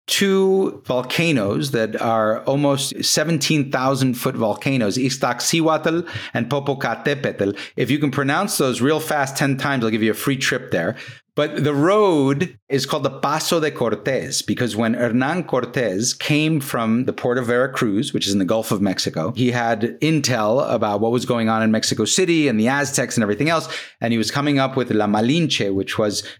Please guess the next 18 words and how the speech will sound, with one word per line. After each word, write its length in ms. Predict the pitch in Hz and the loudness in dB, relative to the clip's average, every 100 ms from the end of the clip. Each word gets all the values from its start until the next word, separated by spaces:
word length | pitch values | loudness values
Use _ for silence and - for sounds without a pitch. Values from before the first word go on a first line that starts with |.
| - | -6
the 60 | |
traitorous, 760 | - - 143 127 120 110 - - | -2 0 0 2 0 0 0 0
well, 240 | 104 110 - | 2 0 0
I 80 | 117 | 0
won't 160 | 120 120 | 2 2
get 80 | |
into 180 | 110 113 | 0 0
that 160 | 110 110 | 0 0
whole 140 | 104 | -2
story, 240 | - 107 98 | -2 -2 0
but 180 | 123 | -2
he 340 | - - 147 135 | -4 -4 -2 -2
comes 400 | - 196 202 170 | 0 0 0 2
up 260 | 143 139 | 0 -2
from 260 | - 151 147 | -6 -2 0
Veracruz 440 | 151 139 131 107 - | 0 0 0 -2 -2
to 240 | - 180 | 0 0
Puebla 520 | - 170 156 113 101 | 0 -2 2 0 0